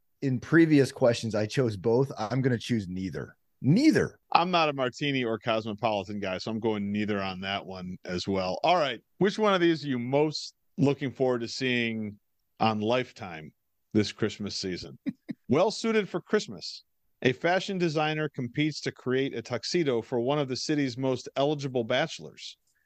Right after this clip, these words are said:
Speaker 2: As she begins to unthread his well-spun public image, they find themselves falling in love.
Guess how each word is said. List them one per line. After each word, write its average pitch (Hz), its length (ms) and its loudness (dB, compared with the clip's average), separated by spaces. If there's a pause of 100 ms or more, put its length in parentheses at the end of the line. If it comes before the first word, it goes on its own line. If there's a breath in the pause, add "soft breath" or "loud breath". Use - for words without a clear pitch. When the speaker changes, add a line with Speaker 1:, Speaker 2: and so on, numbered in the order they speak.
(100)
Speaker 2:
As 120 160 2
she 139 160 0
begins 135 520 -2
to 123 200 -4
unthread 151 760 -2 (180)
his 131 180 0
well-spun 147 800 -2
public 147 420 -2
image, 113 460 -4 (260)
they 123 140 4
find 147 280 0
themselves 131 460 -4
falling 110 380 -4
in 98 100 -10
love. 78 220 -12